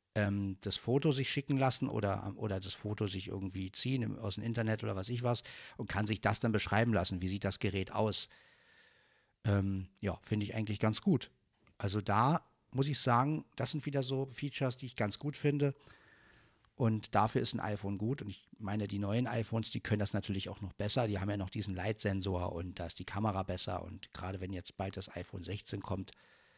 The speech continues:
ähm, im September, also das ist natürlich, ähm, ne, das ist natürlich zwischen iPhone X S Max und iPhone, ähm, fünfzehn liegen ja schon Welten, wenn dann noch das sechzehner. Also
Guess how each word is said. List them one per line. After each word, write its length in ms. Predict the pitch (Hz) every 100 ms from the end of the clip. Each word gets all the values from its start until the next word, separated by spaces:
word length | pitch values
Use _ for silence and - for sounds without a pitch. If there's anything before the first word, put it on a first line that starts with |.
| _ _ _
ähm, 440 | 104 95 92 90 85 _ _ _ _
im 140 | 101
September, 580 | 92 87 107 101 98 92 - _ _ _ - -
also 200 | 101 92
das 180 | 98 98
ist 80 | 98
natürlich, 500 | 95 104 95 - -
ähm, 340 | 95 90 90
ne, 220 | 95 101 107
das 180 | 90
ist 120 | 98 95
natürlich 460 | 87 92 - - -
zwischen 240 | 101 101
iPhone 300 | - 104 104
X 140 | - 104
S 240 | 92 -
Max 240 | 101 - -
und 200 | 98 -
iPhone, 440 | 95 110 98 95 _ _ _ _ _ -
ähm, 320 | 87 87 90 - _ _ _ _
fünfzehn 500 | - 135 - 107 98
liegen 180 | 95 107
ja 100 | 92
schon 200 | 104 95
Welten, 440 | 95 107 117 101
wenn 100 | 92
dann 120 | 101
noch 120 | 95
das 140 | - 95
sechzehner. 560 | 104 - 113 104 101 - - - - - _
Also 320 | 110 104 107